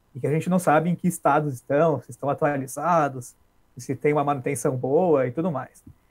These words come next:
É, mas até mesmo quanto a, a essas aeronaves, frente a essas aeronaves, o caça tem uma superioridade aérea, sim.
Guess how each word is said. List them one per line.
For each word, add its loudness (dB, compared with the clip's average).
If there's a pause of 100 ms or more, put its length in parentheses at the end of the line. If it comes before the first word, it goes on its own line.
(300)
É, 0
mas 0
até 2
mesmo 0
quanto 4
a, 4
a 6
essas 0
aeronaves, -2
frente -8
a -4
essas -8
aeronaves, 0
o -10
caça -2
tem 0
uma 0
superioridade 0
aérea, 0
sim. -8